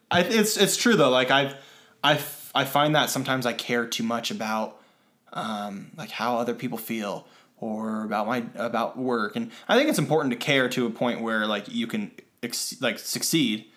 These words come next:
But we, and this is just me, like, I worry way too much about things.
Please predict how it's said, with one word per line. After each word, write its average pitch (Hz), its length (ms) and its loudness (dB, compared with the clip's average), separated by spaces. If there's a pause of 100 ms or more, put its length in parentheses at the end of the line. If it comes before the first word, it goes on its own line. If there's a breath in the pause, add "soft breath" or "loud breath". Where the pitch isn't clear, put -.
(600 soft breath)
But 143 420 2
we, 147 500 0 (680)
and 135 220 0
this 131 140 -2
is 113 60 -2
just 110 240 -4
me, 117 120 -4
like, 110 180 -4
I 160 140 6
worry 135 320 2
way 113 240 0
too 113 160 -6
much 107 220 -4
about - 260 -8
things. 73 380 -12